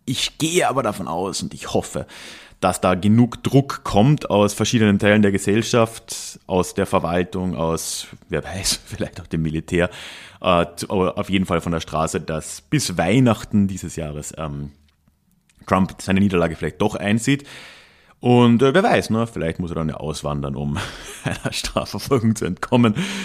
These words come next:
Da, ja, das, das, jetzt, das ist mir dann doch zu spekulativ. Also ich gehe davon aus, dass, wenn du das hörst, Joe Biden seit Ende Januar Präsident der U S A ist.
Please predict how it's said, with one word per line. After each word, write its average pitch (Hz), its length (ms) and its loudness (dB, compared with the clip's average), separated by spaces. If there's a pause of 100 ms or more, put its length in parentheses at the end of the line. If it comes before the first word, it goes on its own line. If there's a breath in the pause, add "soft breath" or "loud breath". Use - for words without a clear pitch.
(240 loud breath)
Da, 90 380 6 (140)
ja, 104 280 6
das, 78 160 -2
das, 95 140 0
jetzt, - 300 -2
das 147 140 4
ist 123 80 0
mir 107 60 6
dann 85 140 2
doch 78 180 -4
zu - 340 -6
spekulativ. 87 720 -6 (640 loud breath)
Also 185 160 6
ich 180 80 8
gehe 190 160 6
davon 160 220 4
aus, 117 260 4
dass, 113 160 -2
wenn 104 80 4
du 107 80 2
das 104 240 2
hörst, 95 420 2 (340)
Joe 101 120 2
Biden 87 360 4
seit 85 580 -2
Ende 87 180 -2
Januar 80 500 2
Präsident 92 500 -2
der 85 80 -4
U 98 100 0
S 92 100 -2
A 117 200 4
ist. 135 180 0